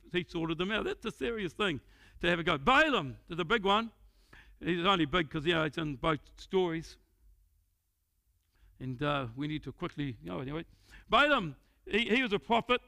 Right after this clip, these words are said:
Probably not a godly prophet, it's like a spiritual guy, maybe like a, he used to, it says about him, "Who he blessed was blessed, who he cursed was cursed." So this King Barak from the Moabites got Balaam to come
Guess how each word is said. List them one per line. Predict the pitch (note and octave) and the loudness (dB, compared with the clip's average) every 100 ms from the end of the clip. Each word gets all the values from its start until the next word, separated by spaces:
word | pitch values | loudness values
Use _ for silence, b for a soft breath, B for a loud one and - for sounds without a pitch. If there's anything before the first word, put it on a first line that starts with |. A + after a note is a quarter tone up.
| _ _ _ _ _ _ _ _ _ _ _ | _ _ _ _ _ _ _ _ _ _ _
Probably | A#3+ A3 | -4 0
not | G3 F3 | 2 0
a | C#3+ | 2
godly | F3 F#3+ E3 | 2 2 0
prophet, | - E3+ F3 | -4 -4 -4
it's | G#3 | -2
like | G3 D3+ | 0 0
a | C#3 | -4
spiritual | - _ G3 F#3 - D#3+ | -10 _ -6 -4 -6 -2
guy, | E3 F3+ F#3 | 0 2 2
maybe | F3 F3 D#3 | 0 -2 -2
like | D#3+ D#3 | -2 -4
a, | D3+ B B - | -6 B B 2
he | |
used | C4+ A#3+ | 2 2
to, | G#3+ - _ - | -4 -8 _ -14
it | - A3 | -6 -4
says | - C#4 | 0 0
about | A3 G3+ G3+ | 0 0 0
him, | F#3 b | -2 b
"Who | B3+ C#4+ | -2 2
he | C#4+ | 2
blessed | G3 C#4 - | 2 2 2
was | A#3+ D#3+ | -2 0
blessed, | G#3+ A3 G#3+ | 2 2 0
who | |
he | A#3 - - | -2 -4 0
cursed | A3 - | 0 0
was | F3+ - | -6 -6
cursed." | G#3+ F3+ - - - _ _ _ b b b D#3+ | -6 -6 -8 -20 -20 _ _ _ b b b 0
So | A3+ | 4
this | D4+ - | 4 4
King | C4 B3 | 2 2
Barak | E3 A#3 A#3 A#3+ - | 4 4 4 2 -4
from | G#3 G3 | -2 0
the | G3 | 2
Moabites | A3+ A3 G3 G3+ G3+ - | 4 2 4 2 2 2
got | C4 A#3 | 2 2
Balaam | G3+ G3+ G3+ | 4 4 2
to | E3+ | -4
come | - G3 G3 | 2 4 4